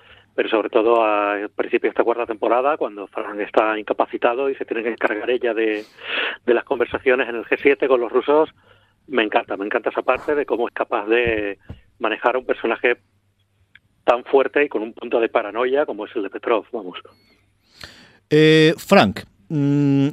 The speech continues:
Speaker 2: Frank y, y Kevin Spacey, ¿no? Las dos partes. Por un lado, la trama de Frank, de un Frank que por primera vez la mujer le da la espalda y rompe ese tándem que le ha llevado hasta la presidencia de los Estados Unidos y cómo se siente desvalido. Frank, al cual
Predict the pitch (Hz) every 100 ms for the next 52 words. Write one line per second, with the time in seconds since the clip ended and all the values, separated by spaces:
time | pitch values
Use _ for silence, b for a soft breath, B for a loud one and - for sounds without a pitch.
0 | - - 180 208 196 - 151 143 135 131
1 | 127 123 117 123 120 127 107 92 - 65
2 | - 95 143 123 127 - 80 - - 151
3 | 156 147 139 135 135 131 120 127 123 120
4 | B B B 120 127 127 127 123 117 117
5 | 117 117 117 113 107 117 110 110 107 110
6 | 104 - 113 107 107 110 110 98 107 104
7 | 104 104 - 104 101 B B _ 113 110
8 | 107 101 107 104 110 104 104 107 107 104
9 | 104 101 101 101 101 - 104 95 98 -
10 | 98 98 98 95 90 90 98 92 98 90
11 | 85 82 - B B 117 98 113 110 98
12 | - 95 90 92 120 165 - - - 113
13 | 110 101 95 110 107